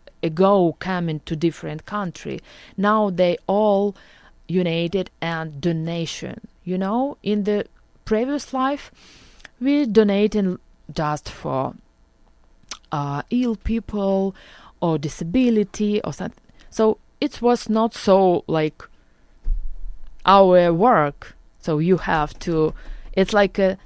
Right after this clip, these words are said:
taxes. You have to think about this all the time. How many money I can donate it to my, how can I help my classmates? Because you all the time feeling that you have to, because they sleeping on the ground.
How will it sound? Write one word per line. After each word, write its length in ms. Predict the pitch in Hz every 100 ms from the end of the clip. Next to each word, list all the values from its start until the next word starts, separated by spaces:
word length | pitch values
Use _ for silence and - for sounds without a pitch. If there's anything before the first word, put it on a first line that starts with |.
| -
taxes. 760 | - 208 - 180 143 - - - -
You 120 | - 190
have 220 | - 180
to 100 | 180
think 320 | - 294 247
about 320 | 190 165 131
this 200 | - 147
all 120 | - 160
the 120 | 196
time. 460 | - 233 190 55 - - - - -
How 160 | 262 254
many 400 | 254 233 226 214 - -
money 480 | 214 208 202 185 185 - 180
I 200 | 185 175
can 380 | - 214 190 156
donate 480 | 151 175 165 147 -
it 100 | 151 -
to 160 | - 151
my, 160 | 147
how 280 | 143 220 220
can 220 | 220 226
I 80 | 208
help 480 | 190 - 220 214 196
my 200 | 175 160
classmates? 760 | - 165 - - - - -
Because 380 | 175 185 196 196
you 80 | 208
all 180 | - 220
the 140 | 269
time 280 | - 226 214
feeling 520 | - 220 220 214 202
that 280 | 185 185 - - - - -
you 140 | 185 196
have 280 | - 196 175 -
to, 460 | 233 240 175 147 - _ _ _
because 420 | - 175 180 165 -
they 600 | 151 185 220 202 175 165 _ _ _ -
sleeping 560 | - 214 214 220 214 -
on 160 | 185
the 100 | 180
ground. 680 | 170 170 160 139 131 - -